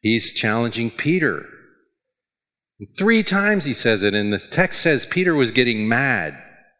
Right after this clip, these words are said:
"You know I do.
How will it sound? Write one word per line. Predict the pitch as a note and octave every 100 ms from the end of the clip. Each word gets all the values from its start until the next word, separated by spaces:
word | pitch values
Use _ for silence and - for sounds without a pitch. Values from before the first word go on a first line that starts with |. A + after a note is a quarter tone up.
| _ _ _ _ _ _ _ _ _ _ _ _ _ _ _ _ _ _ _ _ _ _ _ _ _ _ _ _ _ _
"You | C#3+ F3
know | G#3 A#3+ A3
I | D#3+ B2+
do. | A#2+ G#2+ D#2+